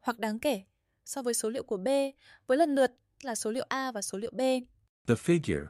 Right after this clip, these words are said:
Speaker 2: of category A is slightly or significantly higher or lower than that of category B at figure and figure, respectively.
Speaker 1: Ví dụ, tỷ lệ sinh viên chọn các chuyên ngành khoa học cao hơn một chút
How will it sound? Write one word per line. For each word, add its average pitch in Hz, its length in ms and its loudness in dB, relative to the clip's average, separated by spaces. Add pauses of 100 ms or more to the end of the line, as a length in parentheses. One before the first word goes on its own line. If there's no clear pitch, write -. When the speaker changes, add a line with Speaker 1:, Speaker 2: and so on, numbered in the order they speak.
(200)
Speaker 2:
of 104 260 4 (280)
category 110 600 2
A 101 140 2 (420)
is 101 320 2 (200)
slightly 120 600 2 (100)
or 104 220 2
significantly 85 720 -2 (440)
higher 120 300 4
or 104 300 2
lower 104 280 4
than 87 200 0
that 98 180 2
of 87 180 0 (320)
category 101 560 0
B 85 380 -2 (300)
at 98 240 0 (340)
figure 80 380 0 (300)
and 104 340 0 (320)
figure, 107 380 2 (240)
respectively. 85 680 -2 (460)
Speaker 1:
Ví 220 140 0
dụ, 262 280 2 (560)
tỷ 240 100 0
lệ 214 160 4
sinh 277 220 0
viên 277 160 6
chọn 269 180 -2
các 311 140 -4
chuyên 277 200 -4
ngành 240 160 -2
khoa 254 140 -4
học 247 220 -2
cao 233 140 -4
hơn 247 140 -2
một 214 140 -4
chút 339 240 0